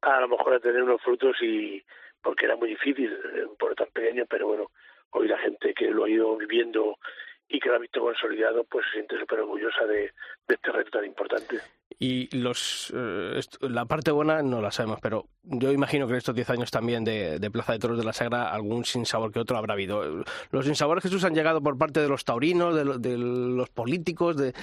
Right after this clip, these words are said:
Speaker 2: ¿por dónde han llegado esos sinsabores que, que Jesús, Jesús y José puede, puede tener?
Speaker 1: Bueno, yo quizá el, el mayor sinsabor taurino, el mayor sinsabor que puedo tener en estos diez años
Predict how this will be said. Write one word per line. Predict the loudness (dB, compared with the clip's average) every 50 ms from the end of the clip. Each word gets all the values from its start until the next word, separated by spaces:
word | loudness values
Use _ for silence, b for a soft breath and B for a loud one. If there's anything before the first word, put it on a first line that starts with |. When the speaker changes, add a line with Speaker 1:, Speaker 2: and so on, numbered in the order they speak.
| B B B B B B _ -6 -4 -4 -4 -6 -8 -10 -10 -4
Speaker 2:
¿por | -2 0 2
dónde | 2 4 4 4
han | 4 4
llegado | 4 2 2 2 2
esos | 0 0 0 0
sinsabores | 0 2 2 4 4 2 2
que, | 2 0 0 0
que | 0 -2 -4
Jesús, | -2 -4 -4 -4 -4 -6 -2 0
Jesús | 0 0 0 0 0
y | 0
José | -2 0 0 0 0
puede, | 2 2 2 2 2 0
puede | 0 0 0 0 0
tener? | 0 -2 -2 -2 -6 -8 -12 -18 -20 -20 _ _ _ _ _ _ _ _ _ _
Speaker 1:
Bueno, | -8 -4 2 4 6 6 6 6 6 6
yo | 4 4
quizá | 6 6 6 6
el, | 6 6 6 4 4
el | 4 6 6
mayor | 6 6 6 4 4
sinsabor | 2 0 0 2 2 4 2 2
taurino, | 2 2 2 4 4 2 2 2
el | 2 4
mayor | 4 2 2 2 0 2
sinsabor | 2 2 4 4
que | 4 2
puedo | 4 2 2 4
tener | 4 4 4 4 4 4
en | 2
estos | 2 2 2
diez | 2 2 4 2
años | 2 4 4 6 4 4